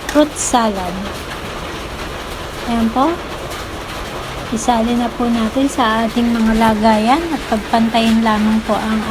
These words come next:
ating laman. Marami na pong magagawa sa isang malaking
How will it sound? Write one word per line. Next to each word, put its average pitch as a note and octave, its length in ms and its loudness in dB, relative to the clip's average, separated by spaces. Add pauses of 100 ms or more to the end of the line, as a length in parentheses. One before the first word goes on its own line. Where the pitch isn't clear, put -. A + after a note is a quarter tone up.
ating G#3+ 440 2 (240)
laman. A3+ 400 4 (1040)
Marami C4 400 4
na C#4+ 80 4
pong C#4+ 240 2
magagawa B3+ 560 4
sa A#3 160 0
isang A#3+ 480 2
malaking A#3+ 800 2